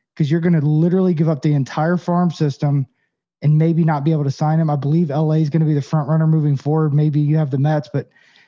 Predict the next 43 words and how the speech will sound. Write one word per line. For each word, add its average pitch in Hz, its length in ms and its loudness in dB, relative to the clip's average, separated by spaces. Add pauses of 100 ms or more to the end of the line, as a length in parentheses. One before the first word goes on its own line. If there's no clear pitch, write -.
(220)
you 170 140 2
look 175 160 0
at 156 80 -2
the 160 60 -2
Dodgers, 156 420 0
they're 143 120 0
really 160 300 0
set 160 240 -2
up 165 140 -4
to 160 60 -2
bring 160 240 2
in 160 100 2
Ohtani. 156 520 0
Maybe 165 280 2
they 143 240 -2
trade 180 340 -2
for 190 240 0
him 185 100 -2
and 151 200 0
then 127 240 -2 (120)
have 151 200 0
a 151 40 0
deal 160 200 0
on 156 100 2
the 147 80 0
table 156 320 0
already 147 420 -2
set. 156 380 -4
But 143 220 -4 (440)
yeah, 131 120 -2
this 156 240 0
guy 180 220 0
is 180 200 0
dynamic. 170 640 2
He - 180 -2
can 147 180 -2
change 160 320 0
a 147 40 -2
team 160 280 0
in 147 80 0
a 135 40 -2
heartbeat, 143 460 -2
but 135 200 -2